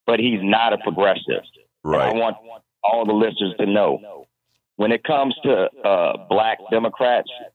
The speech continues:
Speaker 1: he's a perfect example of what you say when you say all skin folk ain't kin folk.
Speaker 2: Exactly. Exactly. The thing about it, Ray, that got to me, right, is, uh,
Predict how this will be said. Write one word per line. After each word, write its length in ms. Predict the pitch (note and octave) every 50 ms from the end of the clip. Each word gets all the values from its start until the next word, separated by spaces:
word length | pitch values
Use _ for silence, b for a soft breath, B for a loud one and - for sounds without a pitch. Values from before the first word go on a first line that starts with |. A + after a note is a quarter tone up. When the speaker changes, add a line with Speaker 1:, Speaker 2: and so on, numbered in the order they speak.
| _ _ _ _ _ _ -
Speaker 1:
he's 260 | - D3 D3+ D#3 D3+ C#3
a 120 | C#3 C3 G#2 -
perfect 340 | - D3 C3+ B2+ - B2 A2
example 560 | A#2 G#2+ G2+ G#2+ A#2 A2+ A2+ G#2+ - G#2 G#2
of 100 | F#2+ F2
what 180 | F2+ A2 A2+ G#2 - -
you 100 | - G#2+ - - -
say 200 | B2+ A#2+ A2+ A2
when 180 | G#2 G#2 G2+ G#2
you 80 | G#2 - -
say 220 | - A2 G2 F2+ - -
all 360 | F#2 G2 A2 A2+ A2 A2 G#2 G2 E2+ - -
skin 280 | - C3 B2+ B2 B2 A#2 -
folk 260 | C3 C3 B2+ B2 A#2+ - - B2+ B2+ B2+ _ _ -
ain't 240 | B2 A#2 A2+ - _
kin 280 | - - B2+ A2+ G2 F2+ -
folk. 240 | F2 E2+ C#2 - - - - D#2 - _ _ _ _ _ _ _ _ _ _ _ _ _ _ _ _ _ _ _ _ _ _ _ -
Speaker 2:
Exactly. 840 | - F2+ F#2 E2+ - E2 F2 E2 D#2+ - - - C#2 C2 B1 B1+ - _ _ _ _ _ _ -
Exactly. 680 | F2 F#2 F#2 D2+ - E2+ F2+ D#2+ D2+ - - C#2+ - B B B B B B
The 100 | F#2 G#2
thing 220 | - E3 D3 C#3
about 320 | A#2 G2 G2+ G2 F#2+ F#2+ F#2+
it, 100 | F#2+ -
Ray, 240 | - F2+ F#2 F#2+ F#2+
that 260 | F2 F2 D#2+ - -
got 240 | - F#2 F2 - - -
to 100 | - E2+
me, 160 | E2 D#2 D2
right, 380 | C#2+ D2 D2+ D#2 E2+ E2 -
is, 180 | F#2+ E2+ C#2+ E2
uh, 280 | E2+ D2+ D#2 D2+ D2